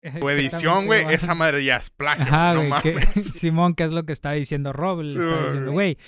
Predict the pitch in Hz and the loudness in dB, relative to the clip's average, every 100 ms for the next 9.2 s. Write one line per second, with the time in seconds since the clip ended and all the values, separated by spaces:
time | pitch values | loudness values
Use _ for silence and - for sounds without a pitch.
0 | - _ _ _ _ - 165 208 202 - | -20 _ _ _ _ -4 0 2 0 0
1 | 196 208 214 180 165 156 - 180 - 214 | -4 -4 -6 -4 -4 -4 -4 -4 -2 0
2 | 214 - 208 202 196 190 151 151 180 160 | 0 0 0 0 0 -2 -4 -2 -2 -4
3 | - 160 165 151 - 151 160 160 165 147 | -4 -4 -4 -4 -8 -6 -6 -6 -10 -10
4 | 131 123 120 117 139 165 165 - - 165 | -10 -8 -10 -8 -4 -4 -4 -8 -12 -8
5 | 147 135 170 208 180 165 151 170 190 - | -4 0 2 2 0 -4 -6 -8 -10 -12
6 | 147 139 135 - 127 147 - 175 - 165 | -14 -12 -14 -12 -8 -8 -8 -8 -10 -8
7 | 170 160 160 - 170 151 - 165 160 156 | -8 -6 -8 -6 -6 -6 -6 -6 -4 -4
8 | 160 - - - - 147 160 151 151 151 | -6 -10 -20 -20 -12 -8 -2 -2 0 2
9 | 185 170 | 8 12